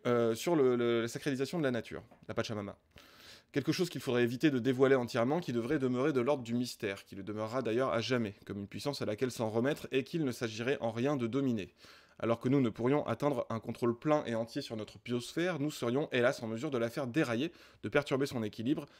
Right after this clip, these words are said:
jusqu'à la rendre folle, incontrôlable, et nous emportant avec elle dans ses déraillements.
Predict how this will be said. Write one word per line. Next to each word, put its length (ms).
jusqu'à 200
la 60
rendre 260
folle, 360
incontrôlable, 680
et 100
nous 140
emportant 340
avec 220
elle 100
dans 120
ses 160
déraillements. 600